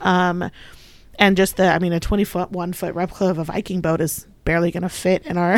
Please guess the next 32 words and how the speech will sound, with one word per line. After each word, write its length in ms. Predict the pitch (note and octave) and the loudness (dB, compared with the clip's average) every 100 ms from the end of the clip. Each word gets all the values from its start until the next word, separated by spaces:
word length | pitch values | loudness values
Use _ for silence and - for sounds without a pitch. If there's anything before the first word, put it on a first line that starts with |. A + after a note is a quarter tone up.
| G#3+ | 4
<laughs> 80 | F4+ | 2
in 260 | - F4 - | 2 2 2
our 80 | |
exhibit 480 | - - G#3+ G3 G#3 | -2 -2 -2 -2 -4
space. 400 | - - E3+ - - - - | -6 -4 -4 -6 -12 -14 -6
So 160 | - G3+ | 4 6
it'll 160 | G3+ | 6
be 140 | G3 F#3+ | 4 0
cool 360 | - A3+ A3+ | 4 4 4
to 100 | F#3+ | 2
see 240 | F#3+ G#3 F#3 | 0 0 2
how 180 | F#3 F3 | 0 0
they 280 | E3+ E3 - - - - - | 0 -2 -6 -20 -20 -20 -10
set 320 | - G#3 F#3+ | 2 6 6
it 80 | F3 | 6
up 260 | F3+ F3+ E3+ | 4 4 -2
and 200 | E3+ E3 | -4 -4
just 180 | E3 | -4
make 200 | E3+ D#3+ | -2 -2
everything 580 | D#3+ E3 - D#3 D#3+ D#3 | -2 -4 -4 -6 -6 -6
really 220 | D#3+ D#3 | -4 -4
come 240 | D#3 - E3 | -4 -8 -6
to 80 | D#3 | -4
life 280 | E3+ D#3+ - | -4 -4 -6
to 80 | E3 | -8
represent 380 | D#3 D#3+ D#3+ | -6 -6 -8
that 160 | D3+ D3+ | -10 -10
culture. 280 | - - F#2 | -10 -10 -10
I'm 140 | G2+ | -12
excited 360 | E3 - G#2+ - | -10 -10 -10 -10
about 240 | - - | -10 -8
it. 160 | A2+ | -10